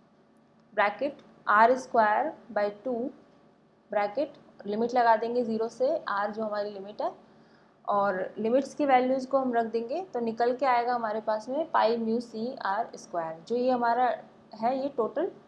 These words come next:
टॉर्क निकल के आया है हमारा बेयरिंग सरफेस के ऊपर। पहले हमने रिंग के ऊपर कैलकुलेट किया था पिछले डेरिवेशन के अंदर, और इसमें हम उसी equation को यूज़ करके और integrate करके पी की values को change करके जो P है उसकी हमने value निकाली C by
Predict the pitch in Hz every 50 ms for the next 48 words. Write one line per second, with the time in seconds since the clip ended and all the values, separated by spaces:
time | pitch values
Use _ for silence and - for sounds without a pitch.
0 | - - _ _ _ _ _ _ _ - 226 226 240 240 - 254 240 233 233 226
1 | 226 220 233 226 214 208 208 220 233 226 220 214 214 226 220 208 196 196 202 220
2 | 240 254 - - 220 202 202 - - 220 233 226 - - 233 214 208 208 - -
3 | 233 277 285 - - _ 214 214 208 233 240 233 233 240 233 202 214 220 240 226
4 | - - - - - 247 247 - 226 220 214 220 233 233 226 - - 233 226 220
5 | 254 254 - 220 - - 226 233 220 208 196 190 208 208 226 220 - 240 240 226
6 | 240 226 220 220 285 339 - - - - - - - - - - _ - 202 202
7 | 202 196 - - 240 226 - - 254 262 262 247 233 240 247 233 - - 220 -
8 | - 254 262 269 277 262 254 - 247 247 240 262 247 240 247 240 214 220 240 254
9 | 247 - - 226 214 214 - 254 262 254 233 - 226 226 220 247 233 220 233 233
10 | 226 - - 208 196 190 196 240 285 - - - 277 269 269 311 302 262 233 214
11 | 214 220 226 226 - 240 226 - 220 208 220 214 - - 202 190 190 226 247 320
12 | - - - - - - _ _ _ _ _ _ _ _ _ - 226 220 - 247
13 | 247 262 262 254 247 247 247 240 - - 254 233 233 233 226 214 202 202 214 220
14 | 214 214 202 202 214 214 - - 226 202 208 208